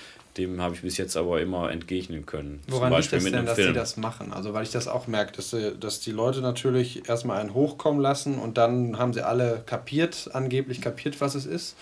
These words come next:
Speaker 2: Und dann kommen ja so Sätze wie, „Das ist so, äh, so scheiße, das ist schon wieder gut“ oder „Das ist, äh, genial“ oder
Speaker 1: Mhm.
Speaker 2: „Das ist, äh, ge-, dilettantisch und deshalb perfekt“ oder sowas.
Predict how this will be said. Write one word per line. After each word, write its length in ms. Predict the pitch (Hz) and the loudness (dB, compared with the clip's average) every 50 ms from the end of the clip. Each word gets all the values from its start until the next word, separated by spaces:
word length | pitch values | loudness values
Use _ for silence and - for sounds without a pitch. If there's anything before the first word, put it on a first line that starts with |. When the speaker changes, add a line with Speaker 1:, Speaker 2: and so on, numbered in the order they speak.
| - - - - - - - - - | -14 -14 -14 -16 -18 -18 -18 -8 -4
Speaker 2:
Und 140 | - 131 131 | -2 0 2
dann 180 | 139 135 131 | 2 2 0
kommen 260 | 123 - 143 135 131 131 | 0 2 2 2 4 4
ja 120 | 127 123 | 4 4
so 100 | 123 120 | 2 2
Sätze 380 | 110 123 127 123 123 - 135 120 | 4 4 2 2 2 0 0 0
wie, 100 | 123 117 | 2 2
„Das 220 | 120 113 113 - | 2 2 2 0
ist 160 | 123 117 - | -2 -4 -2
so, 440 | - 127 120 120 123 123 117 110 - | -2 0 0 2 2 2 2 0 0
äh, 560 | - 110 110 107 107 107 104 104 107 107 104 | -2 -2 -2 -2 -2 -2 -2 -4 -4 -6 -6
so 140 | 101 113 120 | -4 -4 -4
scheiße, 480 | 123 - - 120 113 120 123 - 135 120 | -4 0 2 4 4 4 4 2 0 -2
das 180 | 120 117 - | -2 -2 -2
ist 100 | 131 127 | -4 -4
schon 180 | - - 117 110 | -4 -4 -4 -4
wieder 180 | 110 - 110 | -4 -4 -6
gut“ 340 | 101 101 127 151 170 175 - | -4 0 2 2 2 2 0
oder 280 | - - 120 110 104 95 | -2 -2 0 0 0 0
„Das 200 | 107 101 - - | 0 -2 -4 -4
ist, 360 | 110 104 - - - - - | -6 -6 -6 -6 -6 -6 -6
äh, 80 | 113 107 | -4 -4
genial“ 640 | 107 110 107 107 110 113 113 123 127 127 131 127 117 | -2 -2 -2 0 0 2 4 4 6 6 4 4 2
oder 220 | 98 107 104 104 | 0 0 -2 -2
Speaker 1:
Mhm. 20 | - | 0
Speaker 2:
„Das 220 | 104 98 76 73 | -2 -2 -4 -4
ist, 340 | - 104 98 - - - - | -6 -6 -6 -6 -6 -6 -6
äh, 280 | 104 107 107 104 104 | -6 -4 -2 -4 -4
ge-, 180 | 101 95 - - - 107 104 101 101 - | -4 -6 -8 -8 -8 -10 -10 -12 -10 -8
dilettantisch 680 | 117 110 110 110 - - 127 127 139 131 131 123 - 117 | -4 -4 -2 -4 0 2 2 2 2 0 -2 -4 -4 -4
und 160 | - 120 123 | -4 -2 0
deshalb 320 | 123 120 - 135 120 - | 0 2 2 0 0 2
perfekt“ 540 | - 131 117 - - - 127 123 123 - - | 2 0 0 2 0 0 0 0 0 -2 0
oder 160 | 123 117 113 | 2 2 2
sowas. 260 | 110 120 120 117 117 | 2 0 0 0 -2